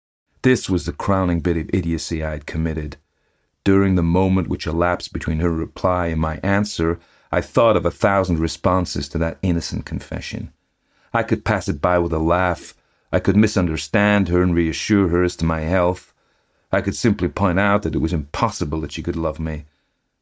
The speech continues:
But my reply was quicker than my thoughts, and I might think and think now when it was too late, for I had kissed her on the mouth. That evening I took my usual walk in Washington Park,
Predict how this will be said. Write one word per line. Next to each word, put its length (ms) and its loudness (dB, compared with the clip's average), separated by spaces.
But 120 -2
my 160 -2
reply 540 0
was 180 -6
quicker 300 -4
than 140 -4
my 160 -6
thoughts, 640 -4
and 120 -2
I 40 -4
might 200 -6
think 360 -2
and 120 -6
think 320 -4
now 280 -2
when 140 -4
it 60 -8
was 120 -10
too 240 -4
late, 420 -2
for 140 -2
I 120 -2
had 160 -8
kissed 280 -2
her 80 -2
on 140 -2
the 80 -2
mouth. 520 -8
That 200 4
evening 340 4
I 100 2
took 200 -4
my 100 0
usual 420 2
walk 420 0
in 120 -4
Washington 460 -4
Park, 520 -6